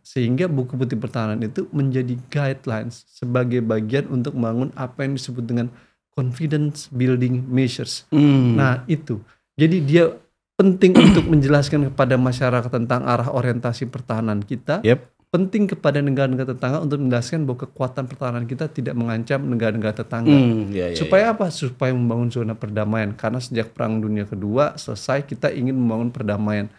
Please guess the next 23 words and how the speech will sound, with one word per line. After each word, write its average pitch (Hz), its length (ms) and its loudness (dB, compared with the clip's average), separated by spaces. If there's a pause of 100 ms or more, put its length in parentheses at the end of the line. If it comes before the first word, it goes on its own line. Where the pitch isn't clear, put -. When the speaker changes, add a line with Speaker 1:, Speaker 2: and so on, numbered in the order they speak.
(180)
Speaker 1:
Dan 127 220 0
Konstitusi 127 500 -4
Indonesia 113 380 -2
juga 123 320 0
kan 160 180 -4 (400)
menggagas, 120 640 -2 (160)
apa 123 260 -2
namanya, 131 380 -2
menyebutkan 127 680 -2
bahwa 113 220 -2
pentingnya 120 340 -2
perdamaian 107 560 -6
dunia. 101 460 -6 (240)
Speaker 2:
Hmm. 101 240 -6 (240)
Speaker 1:
Tapi - 320 -20
Pak 160 160 -12
Prabowo 143 400 -4
tidak 147 240 -4
membuat 143 400 -2
buku 131 240 -6
putih 139 320 -8
pertahanan 135 560 -6
ini. 135 240 -8